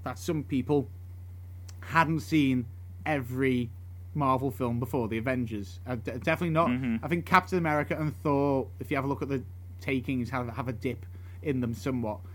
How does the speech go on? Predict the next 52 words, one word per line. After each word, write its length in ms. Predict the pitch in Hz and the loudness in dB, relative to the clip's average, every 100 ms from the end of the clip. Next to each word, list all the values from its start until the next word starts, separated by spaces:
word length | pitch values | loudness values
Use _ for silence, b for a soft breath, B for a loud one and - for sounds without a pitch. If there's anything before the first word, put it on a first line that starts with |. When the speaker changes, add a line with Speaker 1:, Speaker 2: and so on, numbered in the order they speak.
| B B - - - - - - | B B -14 -14 -14 -14 -12 0
Speaker 1:
But 200 | 180 175 - - | 4 4 4 0
Avengers 480 | 151 190 220 202 | 2 4 4 4
did 180 | - 143 | 2 0
so 500 | - - - 160 160 | -2 -4 4 6 6
well, 460 | 151 151 147 127 117 | 6 4 4 2 0
and 100 | 143 | -2
I 100 | 147 139 - | -2 -4 -2
think 360 | 175 190 180 - | 2 2 0 -4
that 140 | 143 | 0
I 120 | 151 | 2
had 240 | 147 160 - | 2 0 2
people 280 | 170 175 | 2 2
in, 120 | 170 131 | 2 2
who 160 | 135 | 2
I 20 | |
work 300 | 131 135 147 | 4 4 4
with 180 | 165 147 | 2 0
who 80 | 135 | 0
were 80 | 120 | -2
coming 240 | 156 139 | -2 0
in, 100 | 139 | 0
like, 140 | 135 123 | -2 -2
going, 220 | 131 127 B B - | -2 -2 B B 0
"Thor 360 | - 233 185 147 | 6 8 8 6
is 100 | 127 | 4
my 140 | 147 | 2
new 160 | 135 135 | 2 2
favourite 340 | 139 135 127 | 2 2 0
character. 460 | - 123 120 - 127 - - - - - | -2 -4 -4 -4 -6 -6 -12 -14 -14 -8
Like, 180 | 139 120 | -6 0
Captain 360 | 208 208 - | 2 4 2
America 340 | 196 196 196 240 | 4 6 6 6
Speaker 2:
Mm. 180 | 113 107 - | 4 2 -2
Speaker 1:
is 140 | 151 | 0
my 100 | 165 | 2
new 140 | 156 151 | 4 4
favourite 320 | 160 139 139 | 4 2 0
ca-, 140 | 135 - | -4 -2
character. 400 | 156 143 131 156 B - | 0 0 2 -2 B -2
I'm 140 | 165 165 | 2 6
gonna 160 | 185 | 6
go 100 | 165 156 | 6 4
watch 280 | 147 - | 4 0
the 100 | - | 0
film. 380 | 143 147 135 135 - - | 0 2 0 0 -4 -2
I've 120 | 143 | 2
not 200 | 160 - | 2 2
seen 180 | 156 147 | 2 2
the 60 | |
film 340 | 147 156 135 123 | 0 0 0 0
yet." 160 | 110 B B B | -2 B B B
And 220 | 156 156 | 2 2